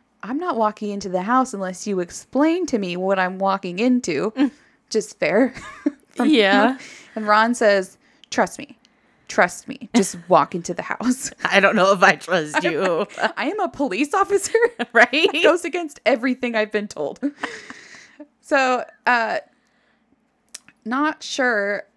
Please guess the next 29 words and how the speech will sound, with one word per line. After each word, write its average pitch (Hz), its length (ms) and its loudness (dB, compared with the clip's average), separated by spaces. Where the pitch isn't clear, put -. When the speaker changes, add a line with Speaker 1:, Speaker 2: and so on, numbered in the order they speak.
Speaker 1:
that 190 240 2
I 202 180 2
would 220 260 -4
have 185 200 -12
just - 220 -14
walked 156 260 -14
in - 80 -16
there 208 80 -12
based 185 240 -10
on 190 120 -10
that 220 260 -2
explanation 202 720 -16
if 202 160 -10
I 185 80 -4
was - 100 -12
a - 60 -20
cop. - 300 -14
But 247 300 0
he 269 180 -2
surprisingly 269 640 -2
does, 262 480 -6
as 233 160 -4
Ron 208 280 -10
asks, - 600 -12
with 196 180 -6
Ron 185 300 -6
following 185 460 -8
closely 185 500 -10
behind. - 600 -12